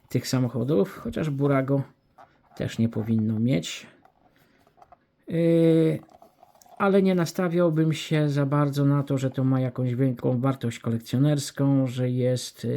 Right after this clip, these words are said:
e, super realistyczne. E, no, bardziej realistyczne są Elite i Elite Plus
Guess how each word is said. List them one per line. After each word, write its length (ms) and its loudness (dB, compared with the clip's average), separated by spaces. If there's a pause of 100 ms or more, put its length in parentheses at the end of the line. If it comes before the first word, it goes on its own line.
e, 40 -4
super 440 -4
realistyczne. 1040 -2 (1120)
E, 440 4
no, 100 2
bardziej 300 4
realistyczne 600 2
są 260 -2
Elite 400 2 (220)
i 380 -2
Elite 340 -2 (120)
Plus 500 2